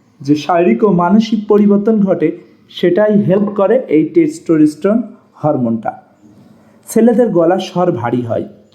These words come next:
অর্থাৎ একটু মোটা টাইপের হয়। ছোটবেলায়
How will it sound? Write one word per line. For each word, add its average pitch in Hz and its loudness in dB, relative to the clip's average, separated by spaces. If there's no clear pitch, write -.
অর্থাৎ 170 -2
একটু - 0
মোটা 175 4
টাইপের 120 -2
হয়। 98 -8
ছোটবেলায় 180 0